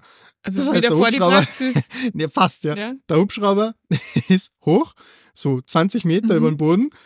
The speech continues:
Speaker 2: ungefähr fünfzig Meter nach vorne gegleitet und wieder runtergegangen.
Speaker 1: Alter.
Speaker 2: <laughs>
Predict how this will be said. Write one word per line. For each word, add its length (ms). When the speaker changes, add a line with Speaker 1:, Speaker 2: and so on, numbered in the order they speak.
Speaker 2:
ungefähr 540
fünfzig 460
Meter 260
nach 140
vorne 340
gegleitet 640
und 180
wieder 120
runtergegangen. 760
Speaker 1:
Alter. 520
Speaker 2:
<laughs> 300